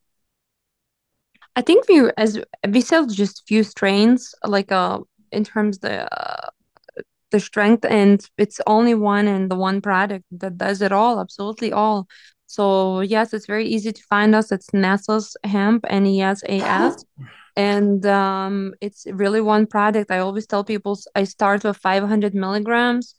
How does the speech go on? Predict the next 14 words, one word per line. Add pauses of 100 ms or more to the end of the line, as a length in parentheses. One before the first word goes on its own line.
(360)
And
if
you
feel
like
you
need
more,
you're
welcome
to
increase
the
dose.